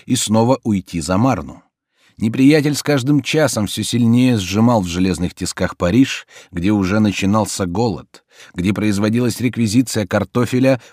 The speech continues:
после реквизиции рогатого скота, где частные лица не могли больше пользоваться газовым освещением, и городские улицы по ночам погружались в непроглядный мрак, озаряемый только багровыми огненными дугами,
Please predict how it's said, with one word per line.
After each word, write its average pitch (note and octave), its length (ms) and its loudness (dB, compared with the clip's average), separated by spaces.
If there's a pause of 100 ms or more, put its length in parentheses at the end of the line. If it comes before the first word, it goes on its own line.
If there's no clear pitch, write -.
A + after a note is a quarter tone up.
после C3 360 -2
реквизиции G#2+ 640 0
рогатого A#2 440 -2
скота, C3 520 -4 (400)
где G#2+ 260 2
частные C#3+ 440 2
лица C#3 280 4
не C#3 100 6
могли C#3 300 4
больше C3 320 0
пользоваться A#2+ 560 0
газовым G2+ 520 0
освещением, C3 880 2 (220)
и C3+ 120 -4
городские D#3 500 0
улицы C#3+ 400 2
по B2+ 120 -2
ночам B2+ 440 0
погружались G#2+ 640 0
в F2 60 -2
непроглядный G2+ 880 0
мрак, G2 520 0 (200)
озаряемый A#2 560 2
только G#2 380 -2
багровыми F#2+ 720 2
огненными E2+ 500 -2
дугами, G#2+ 600 2